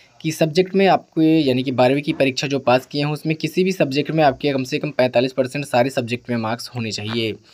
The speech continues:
बीएसएफ़ कांस्टेबल एसआई पोस्ट के लिए जो भर्ती निकाली गई उसमें फिजिकल टेस्ट के बारे में आइए बात कर ली जाए तो हाइट यहाँ पे एक सौ छियासठ सेंटीमीटर मेल कैंडिडेट की, फीमेल की एक सौ बावन सेंटीमीटर की हाइट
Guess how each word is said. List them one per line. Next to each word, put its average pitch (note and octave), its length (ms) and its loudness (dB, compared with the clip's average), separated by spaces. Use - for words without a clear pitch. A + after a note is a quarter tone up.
बीएसएफ़ C#3 300 0
कांस्टेबल D#3+ 520 2
एसआई C#3 360 4
पोस्ट D3+ 320 -2
के D3+ 120 -6
लिए D3+ 80 2
जो C#3+ 140 0
भर्ती B2 280 -2
निकाली B2+ 340 2
गई C#3 120 0
उसमें D#3 280 0
फिजिकल C#3 400 0
टेस्ट B2+ 360 0
के E3+ 120 0
बारे C#3+ 160 4
में B2+ 100 2
आइए B2 200 2
बात A#2+ 260 2
कर C#3+ 140 -2
ली B2 120 0
जाए A#2 140 2
तो C3 120 -2
हाइट C3+ 260 -2
यहाँ C#3+ 140 -2
पे C3 100 -2
एक C3+ 180 -2
सौ E3 100 -6
छियासठ C3 400 -6
सेंटीमीटर C#3 600 -2
मेल A#2+ 240 0
कैंडिडेट C3+ 460 0
की, F3+ 200 -4
फीमेल F3+ 260 4
की G#3 180 0
एक G3 80 2
सौ F#3+ 100 0
बावन C#3 260 4
सेंटीमीटर D#3+ 540 -2
की D#3+ 140 0
हाइट A#2+ 360 -2